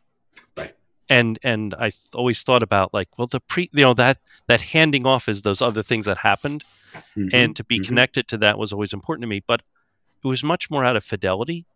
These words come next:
Speaker 2: than out of, you know, a deep faith kind of thing. And, and so what happened to me was, um, this gentleman whose locker was next to mine, uh, eh, he was retiring, and I asked him what he was gonna do.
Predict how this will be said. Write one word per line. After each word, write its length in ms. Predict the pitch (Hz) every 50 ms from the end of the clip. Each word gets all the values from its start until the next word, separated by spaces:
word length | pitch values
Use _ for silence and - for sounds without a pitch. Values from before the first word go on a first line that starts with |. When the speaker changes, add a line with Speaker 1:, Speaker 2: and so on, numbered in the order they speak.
| _ _ -
Speaker 2:
than 180 | - 110 107
out 160 | 107 104 101 98
of, 280 | 95 92 90 - _ _ _ _ _ _ _ _ _ - - _ _ _ _ _ _ _ _ _ _ _ -
you 100 | 143 120
know, 240 | 110 104 98 90 76
a 100 | 104 95 _ _
deep 220 | - 113 107 107 - _ _ _ _ _ _ _ _
faith 760 | - - - - - 113 110 110 104 - - - - - _ _ _ _ _ _ _ _ _
kind 160 | - 113 104 98
of 120 | 95 90
thing. 260 | - 98 92 85 92
And, 200 | 98 104 104 98 _ -
and 200 | - 110 101 101
so 200 | - - 127 123
what 120 | 117 107 -
happened 360 | - - 160 - - 175 123
to 40 | 107
me 260 | 104 101 101 101 98
was, 400 | 98 98 98 95 95 95 - - _ _ _ _ _ _ _ _ _ _ _ _ _ -
um, 420 | 113 104 101 104 98 98 98 - _ _
this 260 | - 113 101 - - - _ _
gentleman 320 | - 131 131 139 139 123 107
whose 380 | 101 104 104 101 92 - - -
locker 300 | 113 117 135 - - 120
was 180 | 98 101 92 101
next 200 | 101 95 - -
to 80 | 98
mine, 340 | 90 90 90 90 92 101 113 _ _ -
uh, 360 | 101 92 90 90 90 95 92 - _ _ _ _ -
eh, 320 | - 110 101 101 101 98 - -
he 320 | - - 117 117 120 127 131 - -
was 200 | 123 117 110 -
retiring, 640 | 113 - - 110 113 123 135 113 95 92 98 107 _ -
and 80 | 104
I 60 | 101 107
asked 180 | 110 104 -
him 60 | 120
what 80 | 113 110
he 60 | 113
was 120 | 110 107 -
gonna 160 | 117 107 107
do. 280 | 107 139 139 - -